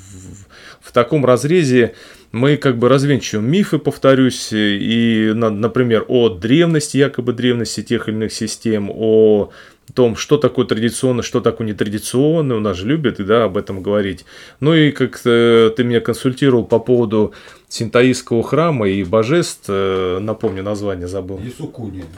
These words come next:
Speaker 1: Исукуни,
Speaker 2: Храм
Speaker 1: да. Это вызвало,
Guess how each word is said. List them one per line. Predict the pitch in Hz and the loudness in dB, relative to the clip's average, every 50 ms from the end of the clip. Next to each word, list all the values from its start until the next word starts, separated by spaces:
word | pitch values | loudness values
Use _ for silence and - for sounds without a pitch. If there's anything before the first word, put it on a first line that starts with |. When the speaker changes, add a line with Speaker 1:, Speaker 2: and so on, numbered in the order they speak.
| - | -10
Speaker 1:
Исукуни, | - 107 110 104 - - 123 139 127 131 117 107 104 | -6 -6 -6 -4 -4 -4 -4 -4 -2 -2 -2 -2 -2
Speaker 2:
Храм | 98 95 | -2 0
Speaker 1:
да. | 113 113 107 98 85 - - - - - - - | 2 2 2 0 -2 -6 -12 -18 -18 -18 -6 0
Это | - 127 131 131 127 | 2 2 4 4 4
вызвало, | 120 135 135 107 123 120 120 120 120 117 110 | 4 4 4 4 4 4 6 6 6 6 4